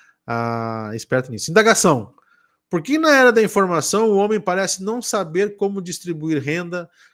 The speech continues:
como desenvolver uma nação, como acabar com as guerras, a fome, a miséria, as doenças, o desemprego e tantos a-, outros males que assolam a humanidade? Né? Isso aqui é uma,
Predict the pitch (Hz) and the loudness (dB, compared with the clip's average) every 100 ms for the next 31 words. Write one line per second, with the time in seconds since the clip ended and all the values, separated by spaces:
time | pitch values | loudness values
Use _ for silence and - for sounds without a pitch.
0 | _ - 196 214 175 185 175 175 143 165 | _ 2 2 2 -2 -4 -2 -2 -2 -4
1 | 165 156 139 120 - 165 170 160 _ _ | -2 -2 -2 -6 -4 -4 -6 -10 _ _
2 | _ - 202 208 202 165 170 170 160 131 | _ -4 -2 0 -2 0 0 -2 -2 -4
3 | 127 156 160 156 139 131 - 170 175 151 | -2 -2 -2 -4 -6 -8 -8 -6 -4 -4
4 | 131 117 107 139 165 160 - - 139 127 | -6 -8 -4 -2 -2 -4 -6 -6 -6 -4
5 | 127 143 165 156 147 139 156 139 139 139 | -6 -6 -6 -6 -6 -4 -6 -8 -12 -12
6 | - 117 110 _ _ _ _ - 135 139 | -8 -8 -10 _ _ _ _ -10 -10 -4
7 | 190 190 - 165 151 170 - 139 147 156 | -4 -4 -6 -8 -4 -4 -6 -4 -2 -2
8 | 165 139 135 139 156 151 - - 143 131 | -6 -8 -4 -2 -2 -4 -8 -4 -4 -4
9 | - 143 151 147 139 139 139 104 92 - | -6 0 2 0 -2 -6 -10 -10 -14 -18
10 | - _ _ _ _ _ _ _ 131 170 | -20 _ _ _ _ _ _ _ -12 -12
11 | - 190 - 175 170 156 123 98 | -10 -12 -8 -8 -4 -2 -4 -6